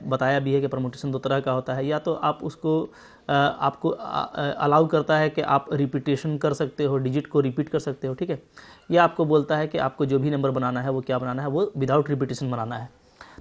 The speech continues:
तो मैं one by one बात करूँगा, तो मैं पहले बात कर रहा हूँ without repetition वाली, ठीक है, without repetition। तो अच्छे से देखिएगा, बहुत ही मज़ा आने वाला है आपको,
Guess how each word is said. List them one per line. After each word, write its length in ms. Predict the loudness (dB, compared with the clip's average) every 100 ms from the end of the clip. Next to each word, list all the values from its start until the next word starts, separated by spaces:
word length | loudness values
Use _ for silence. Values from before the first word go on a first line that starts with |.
| -2
तो 60 |
मैं 100 | 2
one 220 | 4 4 4
by 80 |
one 140 | 2 6
बात 180 | 4 4
करूँगा, 320 | 2 2 -2
तो 100 | -2
मैं 140 | -4
पहले 320 | -2 0 4
बात 240 | 4 4 2
कर 160 | -2
रहा 240 | 0 -4 -4
हूँ 360 | -6 -8 -4
without 460 | 0 4 2 2 -2
repetition 420 | -2 -2 -4 -6
वाली, 280 | -8 -6 -6
ठीक 160 | -6 -6
है, 120 | -10 _ _ -20 -20 -20 _ -6
without 500 | -2 2 4 4 2 -4 -20 _ _
repetition। 480 | -2 0 -2 -4 -6 -14 _ _ -10
तो 140 | -6 -8
अच्छे 240 | -6 -2
से 80 | 0
देखिएगा, 420 | 0 0 0 -2
बहुत 460 | -4 0 0 0 -2
ही 60 |
मज़ा 260 | -2 -2 -2
आने 120 | -2
वाला 180 | -4 -6
है 60 |
आपको, 240 | -4 -4